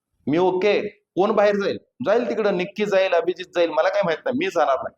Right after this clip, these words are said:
अरे, हा आत्मविश्वास. दुसरी गोष्ट आहे मित्रांनो, खरंच त्याच्यावरती, अ, या महाराष्ट्रानं आशीर्वाद दिला आणि सूरजनी गेम दाखवला नाही असे जे म्हणतात ना,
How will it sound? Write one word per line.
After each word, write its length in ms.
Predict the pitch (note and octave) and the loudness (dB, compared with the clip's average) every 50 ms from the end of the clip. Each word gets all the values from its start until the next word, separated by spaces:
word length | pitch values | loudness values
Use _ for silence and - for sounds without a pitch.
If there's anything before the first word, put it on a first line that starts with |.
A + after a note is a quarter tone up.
| _ _ _ _ _ _ _ _ | _ _ _ _ _ _ _ _
अरे, 80 | - A2+ | -8 -6
हा 160 | A#2 B2 C3 | -2 0 0
आत्मविश्वास. 760 | C3+ C3 - D3 D#3+ F3 F3 D3+ - - D3+ C3+ A#2+ - - - - _ _ _ _ | 0 0 -2 -2 -2 -2 -2 -2 -2 0 0 0 -2 -2 -6 -14 -16 _ _ _ _
दुसरी 280 | - B2 - - E3+ F3+ | -8 -6 -4 0 0 2
गोष्ट 240 | F3 F3+ E3+ F3+ G3 | 2 2 2 2 2
आहे 200 | F3+ E3 E3+ E3+ | 2 2 0 0
मित्रांनो, 680 | E3 D#3+ - E3 E3 E3 E3 F#3+ G#3 - - _ _ _ _ - - - - - - - - - | -2 -2 -2 -2 -2 -2 -2 -4 -6 -6 -10 _ _ _ _ -20 -20 -20 -20 -20 -20 -14 -8 -4
खरंच 240 | D3+ F3 G3 - - | -2 0 0 0 0
त्याच्यावरती, 720 | F3+ E3 E3+ F3 E3 E3 E3 E3 - F3+ E3+ E3 - _ _ _ _ _ _ _ _ _ _ _ _ _ _ _ _ - - - | -2 0 2 2 2 2 0 0 -2 -4 -4 -4 -8 _ _ _ _ _ _ _ _ _ _ _ _ _ _ _ _ -18 -8 -4
अ, 100 | C#3+ C3+ C3 B2+ B2+ A#2+ A#2+ A#2 G2+ G2+ G2 F#2+ F#2+ - _ _ _ _ _ _ _ _ _ _ _ _ - | -2 0 2 2 2 2 0 0 -2 -4 -4 -6 -8 -12 _ _ _ _ _ _ _ _ _ _ _ _ -2
या 80 | D3+ F3 | 0 0
महाराष्ट्रानं 560 | F#3 E3 D3+ D3+ E3 D#3+ - F#3 F3 F3 F3 | 2 0 0 0 -2 -2 -2 -2 -2 0 0
आशीर्वाद 460 | E3+ D#3 - - F3 D#3+ E3+ E3+ E3 - - _ _ _ - | 0 -2 -2 -2 -2 0 0 0 0 -2 -6 _ _ _ -12
दिला 460 | B2 A2 A2 D3+ E3 F#3 E3+ - - - - - - _ _ _ _ _ - | -10 -8 -4 -2 0 0 0 0 -2 -6 -10 -12 -16 _ _ _ _ _ -6
आणि 520 | G#2 B2 C#3 E3 G3 G#3+ A3+ F#4 B3 - _ _ _ _ _ _ _ - | -4 -2 -2 -2 -2 -2 -2 -4 -6 -8 _ _ _ _ _ _ _ -16
सूरजनी 1900 | - - - C#3+ C#3+ C#3+ F#3 G3 - F#3 F#3 - - _ _ _ _ _ _ _ _ _ _ _ _ _ _ _ _ _ _ _ - C3 D3+ F3+ E3 B2 | -12 -6 -2 0 2 2 2 2 0 -2 -6 -10 -12 _ _ _ _ _ _ _ _ _ _ _ _ _ _ _ _ _ _ _ -4 -2 0 0 -2 0
गेम 240 | A#2+ C#3+ E3 F3+ F3+ | 0 0 0 0 0
दाखवला 460 | E3 D#3+ C#3+ C#3+ - E3 E3+ E3+ E3+ | 0 0 0 0 0 0 2 2 2
नाही 140 | E3+ E3+ D#3+ | 0 0 0
असे 220 | D#3 D#3 - - D3+ | -2 -2 -4 -6 -6
जे 120 | - F3+ | -4 -4
म्हणतात 360 | D#3+ D3 C#3+ C3+ C#3+ E3+ F3 F3 F3 | -4 -4 -4 -4 -2 -2 -4 -2 -2
ना, 100 | D#3+ E3+ | -2 -2